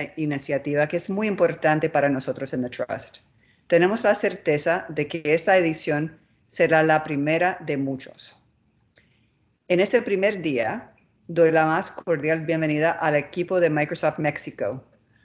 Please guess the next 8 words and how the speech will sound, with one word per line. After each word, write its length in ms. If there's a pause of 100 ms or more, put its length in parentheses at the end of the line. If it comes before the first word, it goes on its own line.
(220)
a 120 (120)
Armida 460
Sánchez, 800 (160)
directora 680
senior 600
de 120
Asuntos 640
Corporativos, 1040